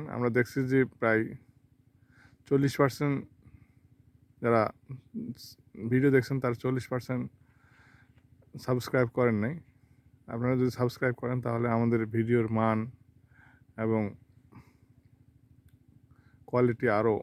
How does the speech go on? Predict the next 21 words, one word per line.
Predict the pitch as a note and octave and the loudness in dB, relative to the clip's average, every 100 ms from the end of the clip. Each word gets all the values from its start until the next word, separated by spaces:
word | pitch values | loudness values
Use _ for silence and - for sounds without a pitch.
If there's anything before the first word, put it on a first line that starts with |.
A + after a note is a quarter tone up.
| - | -6
আমরা | - A#2 A2 | -12 -4 0
ইমপ্রুভ | A#2+ A#2 A#2 A2 | 0 -2 -4 -6
করার | A#2 G#2+ | -4 -4
চেষ্টা | - A2 G#2+ | -4 -12 -12
করব। | G#2+ G2 A#2 - _ _ _ _ _ _ _ _ _ _ _ _ - _ _ _ - | -10 -8 -10 -12 _ _ _ _ _ _ _ _ _ _ _ _ -20 _ _ _ -4
তো | A#2 A2+ - | -2 -2 -4
আমি | B2 C3 C3 - F3 D3 | -2 2 2 6 6 6
<clears throat> | A2+ - - B2+ | 2 -8 -10 -2
যে | C3 | 0
বিষয়টা | B2+ C3+ C#3 | 0 0 2
নিয়ে | C#3 | 2
আলোচনা | B2 B2+ C#3+ C3+ | 2 0 -2 -4
করব | C3 | 0
আজকে | B2 A2+ B2+ | 0 -2 -6
সেটা | - B2+ | -10 -6
হলো | C3 C3+ | -2 0
যে | C3+ C#3+ _ _ _ - - _ - | 0 -4 _ _ _ -20 -20 _ -14
আসলে | A#2+ C3+ | 0 4
বাড়িপুর | A#2+ B2 C#3 D3+ C#3+ | 6 8 6 4 4
আম | B2+ | 4
বাগানে | C3+ C#3 C#3 C#3+ | 4 4 4 2